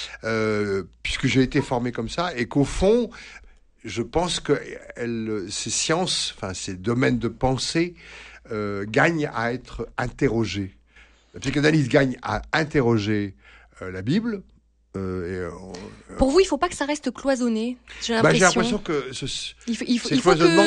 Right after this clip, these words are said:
Speaker 2: ça
Speaker 1: a
Speaker 2: soit
Speaker 1: été
Speaker 2: un peu des
Speaker 1: l'objet
Speaker 2: masques
Speaker 1: de, de
Speaker 2: communicants.
Speaker 1: difficultés que l'Église rencontre actuellement, et qu'il y avait un en-, il y avait une interrogation f-, int-, euh, théologique, par exemple, et qui, euh, euh, se moquait de, de, des, des questions psychologiques.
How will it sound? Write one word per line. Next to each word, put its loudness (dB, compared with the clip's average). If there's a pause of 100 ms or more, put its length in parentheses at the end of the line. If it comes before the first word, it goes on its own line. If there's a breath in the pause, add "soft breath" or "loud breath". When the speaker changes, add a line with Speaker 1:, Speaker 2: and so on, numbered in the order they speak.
Speaker 2:
ça 6
Speaker 1:
a 4
Speaker 2:
soit 2
Speaker 1:
été -
Speaker 2:
un 6
peu -
des 2
Speaker 1:
l'objet 6
Speaker 2:
masques 6
Speaker 1:
de, 6
de 6
Speaker 2:
communicants. 0
Speaker 1:
difficultés -4
que -6
l'Église -4
rencontre -8
actuellement, 0
et 0
qu'il 2
y 4
avait 2
un 0
en-, -4 (400 loud breath)
il -4
y 2
avait 2
une 2
interrogation -4
f-, -12 (120)
int-, -4 (300)
euh, -2 (100)
théologique, -2
par -2
exemple, -2
et -6
qui, -2
euh, 0 (480 loud breath)
euh, -4
se -6
moquait -2
de, -2
de, -4
des, -4
des -6
questions -2
psychologiques. -2